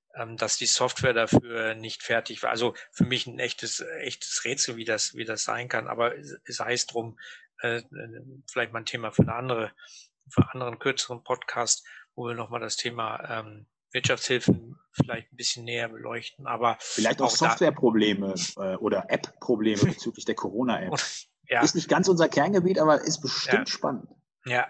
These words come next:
Speaker 1: also insofern auch, auch da geht das Ganze seinen Weg und auch in der E U, äh, wurde ja ein Kompromiss,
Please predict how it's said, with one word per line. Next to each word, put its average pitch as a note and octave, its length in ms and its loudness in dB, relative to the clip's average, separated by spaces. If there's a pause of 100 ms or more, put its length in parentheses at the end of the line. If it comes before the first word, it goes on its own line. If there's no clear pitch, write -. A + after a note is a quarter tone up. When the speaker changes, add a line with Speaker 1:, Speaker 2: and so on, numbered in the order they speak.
(440)
Speaker 1:
also F#3+ 300 6
insofern D#3+ 640 6
auch, C3+ 420 4
auch B2 220 2
da C3 260 4
geht B2+ 300 0
das A#2 160 4
Ganze A#2 320 0
seinen G#2+ 320 -2
Weg A#2+ 200 -4
und C3 120 -4
auch A2+ 180 2
in G#2+ 140 -6
der A2 100 -4
E G#2+ 140 -6
U, C3 340 -2 (440)
äh, A#2+ 200 0 (460)
wurde B2 260 2
ja A2 180 4
ein A2+ 160 -6
Kompromiss, A#2 800 2